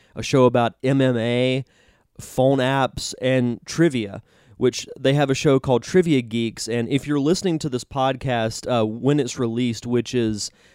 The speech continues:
uh, Thursday, July twenty-first, I will be appearing on Trivia Geeks this upcoming Tuesday live, so stay tuned, uh, to the Derek Diamond Experience social media on Facebook and Twitter,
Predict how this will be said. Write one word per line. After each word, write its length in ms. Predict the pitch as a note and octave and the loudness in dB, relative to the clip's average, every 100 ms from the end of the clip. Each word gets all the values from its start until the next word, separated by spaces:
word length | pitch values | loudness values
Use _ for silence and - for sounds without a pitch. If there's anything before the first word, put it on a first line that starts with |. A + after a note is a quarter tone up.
| - | -6
uh, 160 | G#2+ G#2 | -4 -4
Thursday, 720 | - D#3+ E3 C#3 D#3 D3 C#3 | 2 4 4 2 2 4 2
July 380 | A#2+ B2 C3 C3 | 0 0 2 0
twenty-first, 920 | - D3 A#2+ - - C3+ G#2+ - - - _ _ - | -4 -6 -6 -8 -4 -2 -2 -4 -12 -20 _ _ -2
I 140 | C#3+ | 4
will 120 | G3+ | 6
be 180 | E3+ F3 | 6 4
appearing 540 | C#3+ - F#3 G3 C#3 C3 | 0 0 -2 0 0 0
on 280 | C3 E3 | 0 0
Trivia 420 | E3+ D3+ C3 B2 A2+ | 0 0 0 0 -4
Geeks 440 | G#2 A2+ A2 - | -4 -6 -6 -12
this 280 | A#2 C3 D#3+ | -4 -2 0
upcoming 520 | E3+ - - C#3+ C3+ | -2 -2 -2 -2 -2
Tuesday 520 | A#2+ C#3 C#3 B2 A#2 A2 | -4 -2 -2 -2 -4 -2
live, 540 | G#2+ A#2 G#2+ G2+ G2 | -2 0 0 -2 -8
so 220 | - A2 | -6 -4
stay 320 | G#2+ - D3+ | -4 -2 0
tuned, 440 | D3 D#3 D3 C#3 C#3 _ _ - | 0 0 0 0 -4 _ _ -10
uh, 160 | A2+ A2+ | -6 -6
to 240 | - D3+ E3 | -2 0 0
the 120 | C3+ | 0
Derek 360 | C3+ C3+ B2+ | 2 2 2
Diamond 300 | A#2+ B2 B2+ | 2 2 0
Experience 580 | A#2 - B2+ B2 A#2 G#2 | -2 -8 -4 -2 -4 -4
social 320 | - B2 A#2+ | -2 -2 -2
media 420 | A2+ A#2 B2 B2 A#2+ | -4 -2 0 0 0
on 200 | A2 G#2+ | -2 -4
Facebook 500 | B2+ B2 - A#2+ A2+ | -4 -4 -4 -6 -6
and 100 | G#2 | -8
Twitter, 440 | B2+ B2 A2+ | -2 0 0